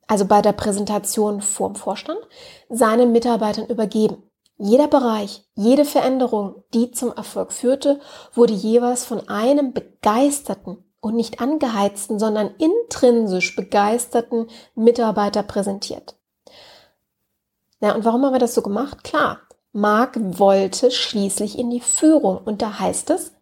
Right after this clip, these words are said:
Mitarbeiter motivieren zu können. Voilà, er hat noch mehr gezeigt, unterschwellig, ohne zu prahlen, sondern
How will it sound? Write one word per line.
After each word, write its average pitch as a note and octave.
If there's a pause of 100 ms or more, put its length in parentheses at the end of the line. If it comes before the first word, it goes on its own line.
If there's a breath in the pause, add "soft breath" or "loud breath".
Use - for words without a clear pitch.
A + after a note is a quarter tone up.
(160)
Mitarbeiter A3+
motivieren G#3+
zu -
können. C4 (520)
Voilà, F#3+ (400)
er C4
hat D4+
noch A3+
mehr G3+ (160)
gezeigt, G#3 (840)
unterschwellig, G#3 (120)
ohne B3+
zu C#4+
prahlen, G#3
sondern G3+